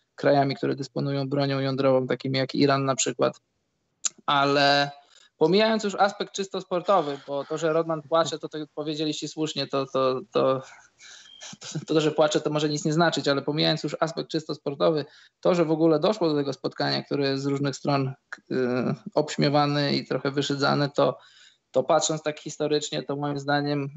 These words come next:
nie wiem, czy to jest przełom, może żyjemy w takich czasach, gdzie może nie warto wierzyć w różne takie gesty, ale moim zdaniem to, no, lepiej, że się spotkali, niż gdyby mieli się zbombardować. Ja z takiego założenia wychodzę, więc, y,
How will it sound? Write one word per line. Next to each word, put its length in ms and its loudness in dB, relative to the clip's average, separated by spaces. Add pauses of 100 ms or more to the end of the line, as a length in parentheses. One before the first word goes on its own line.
(140)
nie 200 2
wiem, 120 4
czy 100 -4
to 80 2
jest 160 -2
przełom, 440 2
może 220 -4
żyjemy 300 -2
w 40 -16
takich 240 -4
czasach, 340 0
gdzie 300 -2
może 240 -2
nie 80 -2
warto 360 2 (400)
wierzyć 420 -2
w 20 -20
różne 260 -4
takie 240 -2
gesty, 400 2
ale 260 4 (220)
moim 240 -2
zdaniem 400 -2
to, 300 2 (220)
no, 320 -4
lepiej, 320 6
że 100 2
się 100 -6
spotkali, 500 2
niż 180 -2
gdyby 220 -8
mieli 220 -2
się 100 -4
zbombardować. 720 0 (680)
Ja 140 -2
z 60 -12
takiego 320 -6
założenia 460 -2
wychodzę, 640 0
więc, 500 -4
y, 460 4